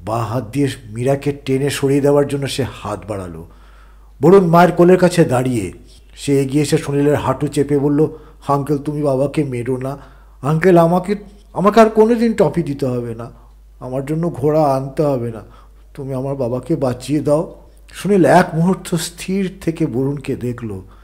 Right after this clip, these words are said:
তারপর দু হাতে বরুণকে তুলে টেবিলের উপর জোর করে বসিয়ে দিল। টেবিলের উপর কিছু বই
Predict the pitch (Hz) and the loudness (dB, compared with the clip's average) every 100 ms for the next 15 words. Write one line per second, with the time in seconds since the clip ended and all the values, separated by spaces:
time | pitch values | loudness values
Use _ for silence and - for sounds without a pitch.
0 | - - - 160 160 110 - 170 160 175 | -20 -20 -12 -4 0 0 0 2 4 4
1 | 175 165 160 - - - - - - 165 | 4 2 2 -4 -20 -20 -20 -10 4 6
2 | 185 185 185 185 190 185 170 180 190 180 | 6 4 2 4 4 6 6 8 6 6
3 | 160 131 165 165 151 127 139 - 143 98 | 4 6 4 6 2 2 0 0 -2 -2
4 | 90 87 - - - _ - - 143 160 | -8 -10 -14 -20 -20 _ -10 0 2 6
5 | 160 165 170 165 165 - 151 120 139 165 | 6 6 4 2 0 -2 -4 0 6 6
6 | 165 | 6